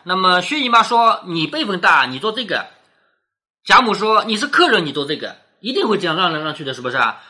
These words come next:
那么王熙凤呢，就说：“你们俩不用让了，就听我说吧。”贾母笑着向薛姨妈说：“我们就是这样。”薛姨妈笑着应了。于是凤姐儿放了四双，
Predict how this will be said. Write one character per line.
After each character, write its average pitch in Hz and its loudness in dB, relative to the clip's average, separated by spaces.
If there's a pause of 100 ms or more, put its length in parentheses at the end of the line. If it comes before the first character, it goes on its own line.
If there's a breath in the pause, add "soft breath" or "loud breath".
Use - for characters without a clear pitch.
(100)
那 185 -8
么 180 2
王 175 4
熙 294 -4
凤 277 -2
呢， 190 0
就 214 -6
说 214 -4
：“你 185 0
们 311 0
俩 277 2
不 - -4
用 330 4
让 277 2
了， 143 -2
就 285 -4
听 339 -2
我 165 -2
说 269 -2
吧。” 170 0 (180 loud breath)
贾 202 4
母 208 0
笑 208 2
着 151 0 (100)
向 180 0
薛 233 -6
姨 175 -4
妈 165 0
说 156 -4
：“我 143 -10
们 202 -2
就 370 4
是 175 -6
这 170 -4
样。” 120 -2 (380 soft breath)
薛 320 -2
姨 285 0
妈 269 4
笑 269 2
着 185 2
应 240 -2
了。 110 -6 (140)
于 214 -4
是 220 -2
凤 359 2
姐 147 0
儿 156 2 (100)
放 247 4
了 226 0
四 302 -4
双， 180 -2